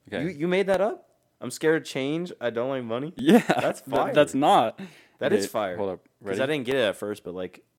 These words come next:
Speaker 2: you
Speaker 1: Well,
Speaker 2: know,
Speaker 1: you don't
Speaker 2: if
Speaker 1: get a
Speaker 2: you
Speaker 1: lot
Speaker 2: put
Speaker 1: of
Speaker 2: it in a
Speaker 1: things.
Speaker 2: song, people would understand it.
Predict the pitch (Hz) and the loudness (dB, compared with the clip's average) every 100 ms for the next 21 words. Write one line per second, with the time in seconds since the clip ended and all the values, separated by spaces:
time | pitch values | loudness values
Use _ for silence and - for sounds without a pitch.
0 | _ _ _ _ _ _ 113 107 113 160 | _ _ _ _ _ _ -2 0 4 2
1 | 156 139 131 127 131 98 - 113 101 117 | 4 4 4 2 -4 -10 -10 -10 -12 -14
2 | 98 92 90 87 - 90 90 | -12 -10 -10 -14 -16 -16 -16